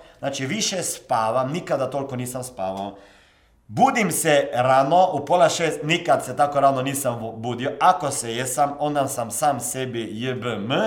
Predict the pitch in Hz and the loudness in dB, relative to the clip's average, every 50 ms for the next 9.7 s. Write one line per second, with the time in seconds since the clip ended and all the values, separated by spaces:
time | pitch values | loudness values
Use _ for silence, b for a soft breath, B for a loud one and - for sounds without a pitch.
0 | 214 B B B B B B B B B _ _ - 151 156 151 175 180 170 170 | -2 B B B B B B B B B _ _ -4 -2 0 0 0 2 2 2
1 | 151 - - 147 135 127 - - 123 104 120 165 170 156 - 135 127 127 123 - | 2 2 0 -2 -2 -2 -4 -6 -6 -2 0 0 0 2 0 0 0 0 -2 -2
2 | 127 123 113 107 - - - - - - 127 120 - - 143 170 196 214 202 202 | -4 -6 -6 -8 -10 -6 -2 0 2 4 2 2 2 -2 -2 -2 0 -2 -2 -4
3 | - B B B B _ - 151 147 139 123 - - - - - - 123 123 123 | -6 B B B B _ 4 6 8 8 6 4 0 -6 -12 -6 -2 -2 0 0
4 | - 165 175 170 156 147 135 135 156 170 165 156 113 - - 127 131 131 - 143 | 0 0 6 8 8 8 8 6 4 4 4 2 0 -2 -4 -6 -6 -4 2 4
5 | 151 151 147 147 - 135 127 123 123 120 - - - 147 139 135 131 131 - 120 | 4 4 4 2 -2 -4 -4 -4 -4 -6 -6 -6 -4 -4 -2 -2 -4 -6 -8 -10
6 | 110 107 - 117 120 120 117 123 127 123 - 147 151 165 - B B B B B | -12 -10 -8 -6 -6 -4 -2 -2 -2 -2 0 0 -2 -2 -2 B B B B B
7 | B - 123 123 113 104 98 135 143 151 156 147 - - 127 127 135 143 143 131 | B -4 -4 -4 -2 -4 -4 0 2 2 2 2 2 2 2 2 4 2 2 4
8 | 127 120 110 - - 139 143 135 131 120 117 117 123 131 127 123 113 104 - 107 | 2 2 2 0 -2 -2 0 0 0 -2 -2 0 0 2 0 0 0 0 -2 -2
9 | - 113 107 104 120 - 98 101 92 113 113 107 104 | -2 -6 -10 -10 -10 -10 -12 -14 -16 -14 -14 -14 -16